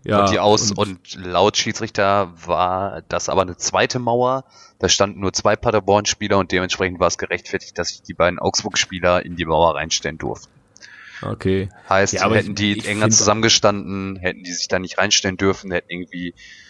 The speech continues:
Speaker 2: drei Meter davor oder drei Meter dahinter oder seitlich davon hinstellen müssen. Ähm, ja, also ich hab's
Speaker 1: Ich find's
Speaker 2: auch
Speaker 1: dann
Speaker 2: so
Speaker 1: aber
Speaker 2: im
Speaker 1: auch am Ende von, von Paderborn diese Niederlage nur auf diese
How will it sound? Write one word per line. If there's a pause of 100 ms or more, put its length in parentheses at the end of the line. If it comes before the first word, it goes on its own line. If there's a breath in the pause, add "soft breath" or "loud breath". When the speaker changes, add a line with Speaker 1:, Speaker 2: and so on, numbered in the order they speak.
(180 loud breath)
Speaker 2:
drei
Meter
davor
oder
drei
Meter
dahinter
oder
seitlich
davon
hinstellen
müssen. (540 loud breath)
Ähm, (260)
ja, (500 loud breath)
also
ich
hab's
Speaker 1:
Ich
find's
Speaker 2:
auch
Speaker 1:
dann
Speaker 2:
so
Speaker 1:
aber
Speaker 2:
im
Speaker 1:
auch
am
Ende
von,
von
Paderborn
diese
Niederlage
nur
auf
diese